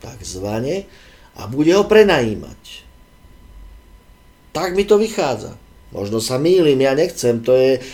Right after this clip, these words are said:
to je moja domnienka, to je také, že s-, môže byť aj nemusí. A takto to môže byť aj s domami,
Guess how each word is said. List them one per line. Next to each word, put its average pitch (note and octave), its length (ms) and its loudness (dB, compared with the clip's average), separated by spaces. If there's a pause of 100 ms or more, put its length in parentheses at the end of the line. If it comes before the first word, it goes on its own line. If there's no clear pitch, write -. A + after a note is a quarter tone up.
(120)
to B2 120 -4
je C#3+ 80 0
moja E3 200 4
domnienka, C#3+ 920 2
to - 120 -8
je B2+ 120 -2
také, B2+ 440 -6
že B2 240 -2
s-, - 320 -14 (320)
môže C#3+ 520 0
byť D3+ 160 -4
aj C#3+ 160 0
nemusí. F3+ 500 -2 (1200)
A - 80 -16
takto A#2 320 -12
to A#2+ 160 -4 (160)
môže A2+ 240 -4
byť A#2 200 -4
aj A#2+ 120 2
s A2+ 160 -6
domami, C3+ 560 2